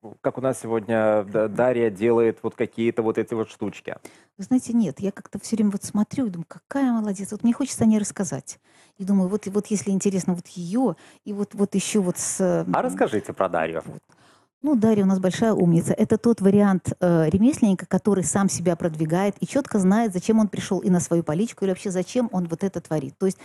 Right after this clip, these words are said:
Speaker 2: её изделия востребованы стилистами свадебной моды, поэтому она, м, м, го-, она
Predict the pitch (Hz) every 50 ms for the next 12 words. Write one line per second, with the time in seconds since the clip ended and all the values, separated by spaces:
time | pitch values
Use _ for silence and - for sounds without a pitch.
0 | - - - _ - 196 208 220 285 311 285 226 180 165 208 254 254 226 202 180
1 | 190 - - - 220 240 220 202 196 196 180 175 - - - 202 190 220 247 -
2 | - 240 208 190 165 - 165 170 165 160 156 151 160 147 143 143 139 131 135 147
3 | 202 262 - - - _ _ _ - - - - - - - _ - 196 240 262
4 | 262 233 226 220 220 240 254 240 214 208 185 - _ 202 208 214 - _ 262 220
5 | 226 214 220 220 202 196 180 220 214 - - - - _ 202 214 226 233